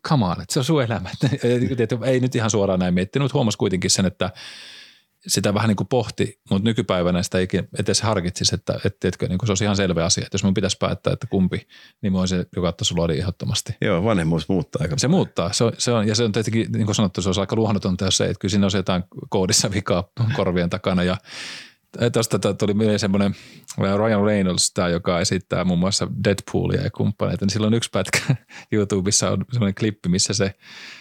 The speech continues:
Speaker 1: ää, joku, se on jossain talk showssa, ja sit se kysyy siltä just, tai se sanoo vähän tälle, että, että hän ymmärtää tän, että mitä se unconditional love on, niinku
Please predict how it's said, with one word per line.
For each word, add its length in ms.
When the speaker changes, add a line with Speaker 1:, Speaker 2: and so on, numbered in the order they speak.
Speaker 1:
ää, 280
joku, 280
se 100
on 80
jossain 340
talk 220
showssa, 300
ja 60
sit 100
se 100
kysyy 300
siltä 220
just, 160
tai 120
se 80
sanoo 200
vähän 160
tälle, 160
että, 280
että 120
hän 80
ymmärtää 560
tän, 140
että 160
mitä 200
se 100
unconditional 720
love 220
on, 60
niinku 320